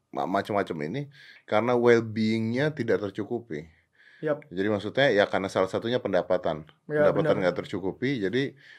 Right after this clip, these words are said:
Speaker 1: perut lapar, segala sesuatu bisa terkontrol.
Speaker 2: Dihalalin,
Speaker 1: Nah,
Speaker 2: iya.
Speaker 1: segala sesuatu bisa terkontrol, akhirnya terjadilah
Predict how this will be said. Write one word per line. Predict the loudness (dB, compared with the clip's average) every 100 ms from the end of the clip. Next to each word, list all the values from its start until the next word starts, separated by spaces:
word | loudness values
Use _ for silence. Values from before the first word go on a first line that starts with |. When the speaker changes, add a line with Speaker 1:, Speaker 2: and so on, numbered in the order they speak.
| -20 _
Speaker 1:
perut | 0 2
lapar, | 4 4 6 4 4
segala | -2 2 2
sesuatu | 2 -2 -2
bisa | -4 -2
terkontrol. | -2 2 4
Speaker 2:
Dihalalin, | 8 8 8 4 -2 -6
Speaker 1:
Nah, | -2
Speaker 2:
iya. | 0 0 0 -4 -6
Speaker 1:
segala | 0 2
sesuatu | 2 -2
bisa | -6 -8
terkontrol, | -4 -2 -2 2 4 4
akhirnya | 2 2 4 4
terjadilah | 4 2 6 10 8